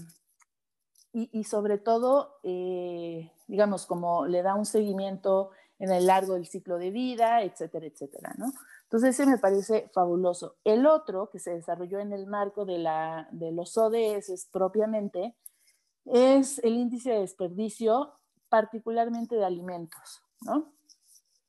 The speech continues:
Eh, en este caso, a, a muchos nos parecería, eh,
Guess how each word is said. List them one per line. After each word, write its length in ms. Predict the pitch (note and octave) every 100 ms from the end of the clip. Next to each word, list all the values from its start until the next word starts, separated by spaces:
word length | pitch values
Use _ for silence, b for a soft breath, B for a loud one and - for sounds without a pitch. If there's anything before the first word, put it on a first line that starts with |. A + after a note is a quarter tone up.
| -
Eh, 360 | F#3+ G3 F#3+ F3+
en 140 | G3+
este 280 | A#3+ A#3+ B3+
caso, 440 | B3 A3+ A3 A3+ A#3 D#4+ - _ - - _ _
a, 320 | - A#3 A3+ A3
a 40 |
muchos 360 | A#3 C4+ D#4 C4
nos 160 | A3
parecería, 920 | - F3 F3+ F3 F3 G3+ G#3 G#3+ G#3+ - b b b b _ _
eh, 800 | - E3+ E3 D#3+ D#3 D#3 D#3+ D#3